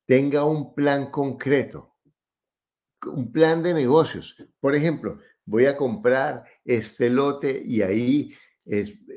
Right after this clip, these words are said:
voy a construir mi casa primero y después voy a poner una plancha para construir dos apartamentos o cuatro habitaciones a-, arriba que yo pueda arrendar,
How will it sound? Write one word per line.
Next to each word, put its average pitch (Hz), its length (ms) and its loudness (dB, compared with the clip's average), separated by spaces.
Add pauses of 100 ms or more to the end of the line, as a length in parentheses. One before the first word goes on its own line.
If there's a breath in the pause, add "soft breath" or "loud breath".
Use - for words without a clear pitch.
voy 107 320 0
a 123 120 0
construir 101 760 -8 (260)
mi 110 220 -2
casa 123 440 -4
primero 117 520 -2
y 117 100 -4
después 98 400 -4
voy 101 220 -2
a 98 100 -2
poner 90 260 -6
una 95 200 -8
plancha 123 420 -6
para 98 180 -6
construir 85 440 -10
dos 104 220 -8
apartamentos 101 800 -8
o 80 100 -14
cuatro 98 360 -4
habitaciones 92 600 -8
a-, 92 160 -8 (140)
arriba 131 500 0 (220 loud breath)
que 95 120 -10
yo 92 160 -4
pueda 95 220 -8
arrendar, 107 560 -6